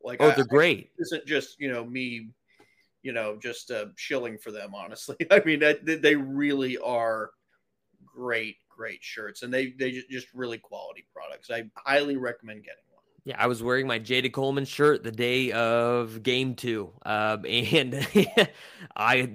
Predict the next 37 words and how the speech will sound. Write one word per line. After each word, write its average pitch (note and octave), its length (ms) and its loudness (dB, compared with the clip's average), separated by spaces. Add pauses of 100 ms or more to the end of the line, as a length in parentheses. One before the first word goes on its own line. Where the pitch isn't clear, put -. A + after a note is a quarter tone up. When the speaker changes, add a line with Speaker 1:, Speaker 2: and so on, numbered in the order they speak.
Speaker 2:
I G#2+ 160 6
was C3 240 6
very D#3 240 4
happy D3+ 300 6
to C#3 80 -4
be C3+ 160 0
wearing C#3+ 320 6
that B2+ 180 0
shirt C#3+ 300 2
and B2 80 -4
repping B2+ 320 2
Jada B2 260 4
Coleman. C3+ 640 0
Uh, G#2+ 220 0
she B2 180 -6
deserves A#2+ 400 -2
all A#2+ 180 4
that A2 180 0
credit. A2+ 380 -2
Dang, B2 280 0
she A#2+ 440 -2
is A2+ 180 -4
an G#2+ 100 -2
impressive G#2 500 -4
athlete. A2 540 2 (500)
And C#3 480 4 (220)
so - 240 0
Oklahoma F#3 520 2
is D3 120 2
obviously D3 720 2
gearing C#3 300 2
up. C#3+ 160 2 (100)
Uh, G2 120 -6 (200)
Patty A2 260 2
Gasso A2+ 640 0
never G#2+ 240 -2
sleeps. - 480 -12